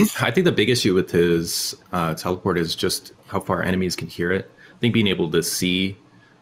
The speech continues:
um, how far the enemies can hear it will, will help in, like, identifying when to make those plays. But I think the, the players who really, um, dedicated to learning Yoru know that stuff anyways and still aren't finding success with him. So I don't know if this is necessarily gonna give him the buff that he needs to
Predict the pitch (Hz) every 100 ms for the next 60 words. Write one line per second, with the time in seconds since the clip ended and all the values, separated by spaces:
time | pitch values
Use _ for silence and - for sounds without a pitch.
0 | _ - 92 95 101 98 107 101 98 104
1 | 98 98 98 107 90 87 85 80 - 85
2 | - 92 - - 92 90 87 87 85 87
3 | 92 98 95 87 82 85 90 85 85 92
4 | 92 - 90 101 110 - 90 90 - 95
5 | 113 101 95 85 - - 90 90 90 82
6 | 87 85 82 80 80 92 _ _ _ _
7 | _ - _ - 85 82 78 80 - _
8 | - _ 95 90 90 95 87 85 90 82
9 | 82 87 87 85 90 95 87 87 92 87
10 | 85 80 - - - 92 85 90 95 95
11 | 90 - 87 80 - 85 82 - - 113
12 | - - 131 117 - 82 82 98 98 90
13 | - 87 - 85 - 85 82 82 82 87
14 | - 82 85 87 87 87 85 82 80 80
15 | - 87 80